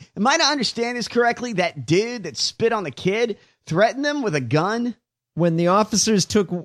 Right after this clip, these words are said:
Speaker 2: uh, statements and put together what actually happened, though, the firefighter was overheard telling the officers, "Don't worry, it's okay. I'm a firefighter."
Speaker 1: Oh, my God. I'm one of you guys. Please protect me.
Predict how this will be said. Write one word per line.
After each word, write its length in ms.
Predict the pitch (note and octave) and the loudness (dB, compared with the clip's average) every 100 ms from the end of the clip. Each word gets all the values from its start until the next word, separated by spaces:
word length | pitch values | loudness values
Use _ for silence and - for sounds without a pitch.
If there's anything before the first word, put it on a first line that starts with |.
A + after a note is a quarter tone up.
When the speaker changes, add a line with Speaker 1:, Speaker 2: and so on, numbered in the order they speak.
| - | 2
Speaker 2:
uh, 520 | E3+ E3 D#3 D#3 C#3+ | 4 6 6 4 2
statements 600 | - - A3 A3 D#3+ D#3 - | -2 0 2 2 2 2 -2
and 140 | D#3 | -2
put 160 | F#3 D3+ | -2 -2
together 340 | E3 F3+ F3 | 2 2 4
what 120 | E3 | 4
actually 440 | E3+ B3+ - F3+ C#3+ | 4 2 2 2 4
happened, 420 | C#3+ A#2 C3+ A#2+ | 4 2 0 0
though, 360 | A2 G#2 A2 - _ _ | 2 4 2 -4 _ _
the 80 | E3 | -6
firefighter 1000 | - A3+ A#3+ A#3 A#3 G3+ G3+ G3 F#3+ F#3+ _ | 2 4 4 4 4 4 4 4 2 0 _
was 200 | E3+ F3 | 0 0
overheard 500 | F#3 G#3+ G3+ F#3+ F#3+ | 2 2 4 4 2
telling 240 | - G#3 F#3+ | 2 0 2
the 100 | F#3 | 4
officers, 540 | F#3 F#3+ E3+ E3+ D#3+ - _ | 2 2 0 0 0 -4 _
"Don't 200 | - A3+ | -2 0
worry, 240 | G#3 F#3 D3 | 2 2 2
it's 160 | F3+ | 0
okay. 340 | G3 - D3 A#2+ | 0 2 2 2
I'm 160 | D3+ E3 | -2 -2
a 20 | |
firefighter." 800 | A#2+ C3+ A#2+ A2+ - D2+ C2+ - _ _ D3+ | -2 -2 -2 -4 -8 -14 -14 -20 _ _ -10
Speaker 1:
Oh, 200 | D#3 C#3+ | -8 -6
my 180 | B2 G2+ | -6 -8
God. 560 | D#2+ A2 G#2+ G#2 F2 D#2+ _ _ _ _ _ _ _ _ _ _ | -6 -6 -4 -6 -8 -14 _ _ _ _ _ _ _ _ _ _
I'm 80 | C3 | -8
one 140 | D#3+ D#3+ | -6 -4
of 60 | |
you 140 | C#3 C#3+ | -2 -2
guys. 420 | C3 G#2+ F#2 F2+ | -2 -2 -4 -10
Please 440 | - D#3+ D3+ B2+ | -8 -4 -2 -4
protect 440 | - A2 - B2+ - | -6 -8 -6 -6 -8
me. 220 | F2 - | -14 -14